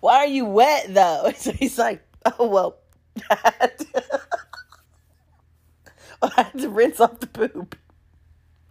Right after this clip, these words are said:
I had to rinse off the poop." And, oh, my God. Oh, my God. I've got to contain myself. I've got to <laughs> gain my composure.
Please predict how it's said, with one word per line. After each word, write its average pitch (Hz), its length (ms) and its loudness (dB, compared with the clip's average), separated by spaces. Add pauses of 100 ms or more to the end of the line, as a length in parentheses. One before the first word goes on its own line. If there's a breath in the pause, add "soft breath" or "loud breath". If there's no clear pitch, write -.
(580 loud breath)
I 214 60 0
had 233 200 2
to 214 80 -4
rinse 226 240 2
off - 320 0
the - 260 0
poop." 202 360 -6 (580 loud breath)
And, 214 840 2 (520 soft breath)
oh, 233 220 6
my 196 160 -2
God. 160 480 2 (100)
Oh, 202 200 6
my 190 100 0
God. 160 140 0
I've 156 160 -4
got 156 220 2
to 160 100 -14
contain 147 360 -10
myself. 131 380 -16
I've 135 300 -16
got 135 300 -2
to 165 160 -6
<laughs> - 1080 -2 (840 loud breath)
gain 196 360 2
my 143 100 0
composure. 143 720 -8